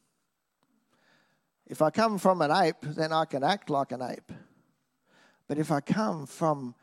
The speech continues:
a perfect God who has a character that's good and kind and loving and merciful and gracious,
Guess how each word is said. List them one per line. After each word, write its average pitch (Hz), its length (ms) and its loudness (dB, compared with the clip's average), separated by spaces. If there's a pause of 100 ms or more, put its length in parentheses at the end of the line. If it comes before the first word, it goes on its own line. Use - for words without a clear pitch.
(240)
a - 80 -12
perfect 180 460 -4
God 147 540 -12 (480)
who 151 120 -6
has 143 200 -4
a - 60 -10
character 156 460 -6
that's - 220 -12
good 156 360 -2
and 117 180 -8
kind 131 640 -10
and 107 240 -12 (320)
loving 127 640 -10
and 117 200 -16
merciful 135 640 -8
and 113 120 -12
gracious, 135 580 -8